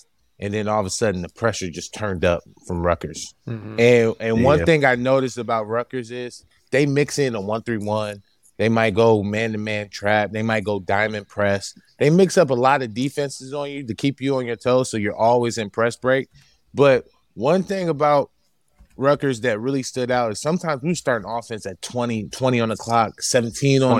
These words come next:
Speaker 3: Twenty feet,
Speaker 1: clock.
Speaker 3: yeah, half
Speaker 1: And
Speaker 3: court.
Speaker 1: so by the time we really got into our sets, everybody was in rush mode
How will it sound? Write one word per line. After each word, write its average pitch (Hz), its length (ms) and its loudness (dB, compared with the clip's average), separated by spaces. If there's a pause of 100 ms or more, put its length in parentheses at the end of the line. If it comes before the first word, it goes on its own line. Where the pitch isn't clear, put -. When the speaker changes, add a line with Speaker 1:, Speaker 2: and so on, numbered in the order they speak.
Speaker 3:
Twenty - 20 -6
feet, 90 40 -6
Speaker 1:
clock. 127 320 6
Speaker 3:
yeah, 95 200 2
half 98 360 2
Speaker 1:
And 135 160 2
Speaker 3:
court. 98 120 0
Speaker 1:
so 135 220 4
by 127 220 2
the 123 80 -6
time 185 300 -2
we 170 180 -4 (100)
really 165 280 2
got 165 200 2
into 151 200 -6
our 131 100 2
sets, 170 460 0 (480)
everybody 143 340 2
was 120 140 -2
in 113 140 -8
rush 120 220 -4
mode 92 180 -12